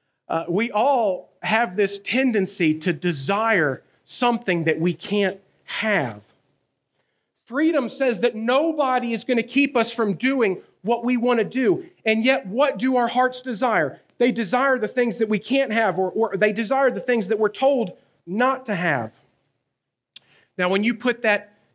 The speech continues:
dictionary definition of freedom along with that mental picture, you have a very dim illustration of what our design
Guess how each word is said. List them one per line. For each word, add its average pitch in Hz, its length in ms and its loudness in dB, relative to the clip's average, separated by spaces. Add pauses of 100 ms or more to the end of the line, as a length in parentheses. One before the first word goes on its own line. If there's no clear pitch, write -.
(120)
dictionary 202 760 0
definition 180 760 0
of 156 120 0
freedom 185 400 0
along 175 360 2
with 175 160 -2
that 180 200 0
mental 180 440 0
picture, 160 580 -2 (560)
you 208 160 0
have 208 260 0
a 185 80 0
very 190 420 0
dim 180 440 0
illustration 175 1040 0 (1120)
of 147 160 -2
what 165 200 0
our 170 220 0
design 151 840 -2